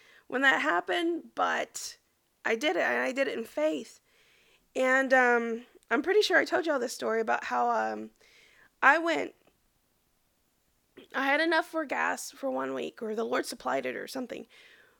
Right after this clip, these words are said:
But I went an entire week on empty. And my, my, my car didn't, you know, its gas thing isn't messed up or anything.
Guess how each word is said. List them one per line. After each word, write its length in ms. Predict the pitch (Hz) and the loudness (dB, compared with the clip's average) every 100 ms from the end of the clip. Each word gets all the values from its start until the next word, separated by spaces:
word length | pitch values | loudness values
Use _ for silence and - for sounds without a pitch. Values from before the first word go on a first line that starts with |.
| _ | _
But 140 | 294 | 2
I 140 | 320 359 | 4 6
went 280 | 349 311 - | 4 2 2
an 140 | 285 | 0
entire 500 | 294 - - 349 339 | 0 2 4 6 4
week 320 | 302 320 349 - | 2 2 2 4
on 200 | 247 254 - | 4 4 2
empty. 640 | 277 294 330 320 269 185 - _ - | 2 2 2 -2 -4 -6 -14 _ 0
And 140 | 269 | 4
my, 180 | 311 330 | 4 4
my, 420 | - 294 311 311 254 _ _ _ _ _ _ - | 2 2 2 0 -4 _ _ _ _ _ _ -6
my 220 | 262 311 | 0 0
car 300 | 330 320 311 | 4 4 4
didn't, 420 | 269 - 247 113 - | 0 -4 -6 -10 -10
you 80 | - | -6
know, 120 | 233 | -4
its 240 | 240 262 - | -2 -4 -2
gas 220 | 269 269 | -2 -2
thing 200 | 262 240 | -6 -6
isn't 260 | 233 226 | -4 -6
messed 280 | 226 220 - | -6 -8 -6
up 120 | 220 220 | -8 -6
or 100 | 214 | -8
anything. 400 | 196 202 - | -8 -14 -18